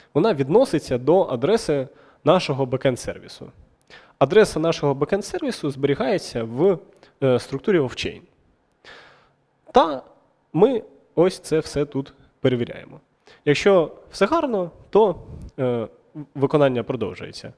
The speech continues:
Якщо ні, то ми, е, вертаємо цей виклик з помилкою invalid signer. Якщо все гарно, то нам потрібно зберегти наш хеш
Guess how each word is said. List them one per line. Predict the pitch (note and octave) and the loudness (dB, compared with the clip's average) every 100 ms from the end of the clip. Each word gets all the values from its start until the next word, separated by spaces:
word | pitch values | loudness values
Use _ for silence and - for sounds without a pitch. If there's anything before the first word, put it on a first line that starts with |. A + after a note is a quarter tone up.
| - | -10
Якщо | C3+ - | -2 0
ні, | C4+ D4 | 0 -2
то | - D#3+ F3 | 0 0 2
ми, | C3+ E3 - - _ _ _ - | 0 -4 -6 -20 _ _ _ -4
е, | A#2 | -4
вертаємо | A2 C#3+ - B2 A2 G#2 G2+ - _ | -2 0 2 0 0 -4 -8 -14 _
цей | - C#3 | -6 -4
виклик | F3+ D4+ F#3 - - | -2 0 0 -2 -10
з | C#3 B2 D#3+ C3 - _ _ _ _ | -6 -2 -2 -2 -10 _ _ _ _
помилкою | C#3 C#3+ C#3+ B2+ A2 G#2 - _ B2+ | 0 0 0 -4 -4 -6 -18 _ -4
invalid | B2+ A#2 - | -2 -4 -8
signer. | - - - _ _ _ | -16 -20 -20 _ _ _
Якщо | F3 - G3+ | 2 4 0
все | - | 0
гарно, | F3 F4 E4 A3 F#3 _ - _ _ | -2 -2 -4 -6 -6 _ -20 _ _
то | - A#3 F#3 | 6 6 6
нам | F#3 G#3+ | 2 0
потрібно | D3 E3 F3+ C3 | -2 -2 0 0
зберегти | A#2+ C3+ - - B3+ A3 - _ _ | 0 0 -2 -2 -2 -4 -8 _ _
наш | C#3 C3+ B2 - - - | 0 2 2 -2 -12 -14
хеш | - D4+ D#4+ - | -8 -2 -2 -4